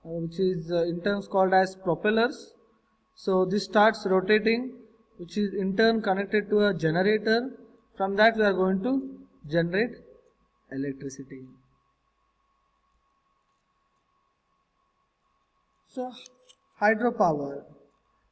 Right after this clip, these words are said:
so its capacity is few tens of megawatts to several hundreds of megawatts. Then the biggest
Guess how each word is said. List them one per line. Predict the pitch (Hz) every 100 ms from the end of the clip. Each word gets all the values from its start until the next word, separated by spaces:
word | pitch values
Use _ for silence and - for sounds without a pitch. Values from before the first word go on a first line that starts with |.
| _
so | - 240 240 240 233 - _ _ _ _ _ _ _ _
its | 214 -
capacity | 208 196 254 254 247 262 262 262
is | 277 - - _
few | 240 240
tens | 233 226
of | 233 226
megawatts | 190 190 208 220 233 - - -
to | 254 302
several | - 185 175 208
hundreds | 190 180 190 190
of | 226 262 - - _ _ _
megawatts. | 151 156 175 175 269 - - _ _ _ _ _ _ _ _ _ _ _ _ _ _ _
Then | 170 214 240 277 - - - _ _ _ _ _ _ _ _ _ _ _ _ _ _ _ _ _ _
the | 180
biggest | 180 170 208 - 285 -